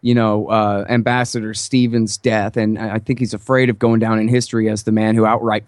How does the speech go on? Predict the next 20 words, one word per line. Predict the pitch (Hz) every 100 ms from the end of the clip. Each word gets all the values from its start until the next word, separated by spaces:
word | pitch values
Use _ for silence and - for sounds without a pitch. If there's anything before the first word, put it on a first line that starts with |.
| -
fought | 120 117
a | 113
war | 107 120 117 104
on | 107
the | 104
side | - 110 117 117 110 _ _ -
of | 113 110
Al-Qaeda. | 110 107 131 123 120 104 104 _ -
But | 113
this | 151 160
is | 139
why | 131 127 120
he's | 135 123
so | 139 123
stuck | - - 151 147
in | 120
the | 113
policy | 127 120 117 120
now, | 117 143 143
because | 104 101 113 107